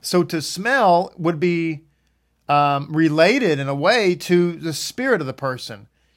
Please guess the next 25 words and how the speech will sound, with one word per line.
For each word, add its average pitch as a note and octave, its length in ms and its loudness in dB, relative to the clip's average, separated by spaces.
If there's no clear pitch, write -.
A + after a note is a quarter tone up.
You D3 100 -6
cannot A3 460 -2
fake G3 260 0
your E3+ 120 -2
spirit, D#3 440 -2
and C#3 160 -6
Mashiach D3+ 600 0
is C#3 120 -6
gonna F3+ 200 -4
be D#3+ 180 -2
able D3+ 380 -4
to D3 580 0
discern D3+ 1000 -4
whether F#3 420 0
or F#3+ 120 0
not D3+ 420 -2
we D#3+ 240 -2
have D3+ 380 0
the B2+ 100 -8
proper D3 500 -2
fragrance. B2 760 -10
So - 160 -4
it F3+ 100 -2
says G#3+ 300 0
here, F3+ 340 0